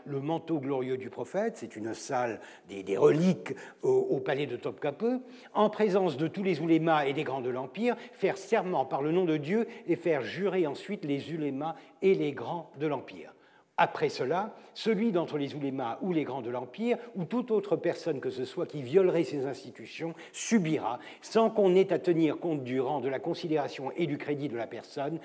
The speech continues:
la peine correspondant à sa faute bien constatée. Un code pénal sera rédigé à cet effet. Comme tous les fonctionnaires de l'Empire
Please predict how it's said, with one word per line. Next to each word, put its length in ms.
la 120
peine 320
correspondant 600
à 80
sa 160
faute 380
bien 240
constatée. 640
Un 80
code 260
pénal 460
sera 340
rédigé 680
à 220
cet 260
effet. 340
Comme 280
tous 220
les 120
fonctionnaires 440
de 80
l'Empire 520